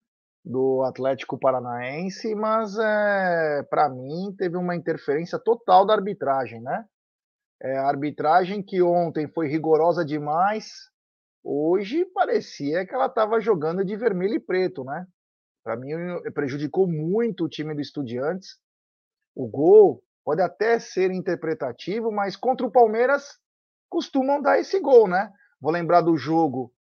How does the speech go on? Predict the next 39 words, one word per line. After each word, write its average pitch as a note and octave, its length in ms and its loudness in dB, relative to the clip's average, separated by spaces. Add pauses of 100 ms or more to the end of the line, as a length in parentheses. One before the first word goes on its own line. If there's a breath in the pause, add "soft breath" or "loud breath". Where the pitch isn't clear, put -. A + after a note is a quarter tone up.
(420)
contra E3+ 480 0
o D3+ 160 6
Fluminense G#3+ 960 -4
e D4+ 40 -2
vou B3 140 -4
lembrar B3+ 320 2
do A3+ 140 -2
gol G#3+ 360 6
do F3+ 140 4
Atlético B3 540 0
Mineiro, G#3+ 300 -2
gol G3 160 2
do F3 80 0
Hulk, F3 240 -2
que G#3 100 -8
o G3+ 60 0
Nacho, F3 580 -2 (580)
é, D#3 440 0
fez F3+ 220 -2
a F3 80 2
proteção F3+ 540 -4
lá. F3+ 300 0 (460)
Ambos A3+ 380 0
gols, G3 360 4
o A#3 80 0
mesmo C4+ 520 -2
lance, A#3+ 540 -2 (920)
e B3+ 120 -4
o C4 100 0
juiz A#3 440 0
não E4 180 -6
deu G3+ 180 8
impedimento, F#3+ 1040 -2
não F#3 180 -4
deu E3 180 2
nada. F3 400 0
Quer G3 160 -4
dizer, D3 400 -2
a... D3+ 240 -2